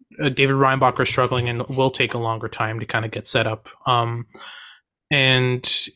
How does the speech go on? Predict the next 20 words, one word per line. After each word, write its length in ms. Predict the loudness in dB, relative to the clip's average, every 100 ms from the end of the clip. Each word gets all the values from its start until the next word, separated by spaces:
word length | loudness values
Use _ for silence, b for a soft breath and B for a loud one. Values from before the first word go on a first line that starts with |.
| -12
yeah, 360 | -4 0 2 2
I 60 | 2
mean, 260 | 2 0 -2
at, 200 | -6 -4
at 120 | -4
the 40 | -2
forefront, 520 | 2 2 4 0 0
yes, 240 | 0 0
you've 160 | -4 0
got 340 | 2 2 2
Matheson 460 | -2 -2 -4 -6 -6
and 120 | -4
Gooley, 300 | -2 -2 -2
but 160 | -2 0
I'd 120 | 0
actually 280 | 0 -2 -2
see 180 | -2 -2
that 200 | -2 -4
as 140 |
a 60 | -6